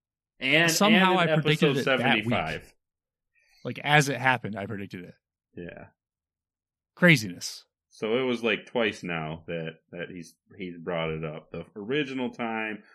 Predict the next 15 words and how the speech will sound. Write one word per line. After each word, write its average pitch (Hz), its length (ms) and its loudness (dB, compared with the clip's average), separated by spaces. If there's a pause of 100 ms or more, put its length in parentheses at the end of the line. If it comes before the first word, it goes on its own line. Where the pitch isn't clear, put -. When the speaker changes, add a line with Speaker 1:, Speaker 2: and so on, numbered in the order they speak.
(140)
Speaker 1:
was 90 140 -12
back 104 300 -2
in 92 160 -8
West 98 280 -8
Side 92 300 -2
Disc. 78 320 -10
It - 140 -12
didn't 156 320 -4
break 123 280 -2
down 107 280 -4
to 87 100 -2
a 80 80 -8
fist - 320 -16
fight, 78 240 -12
so - 380 -20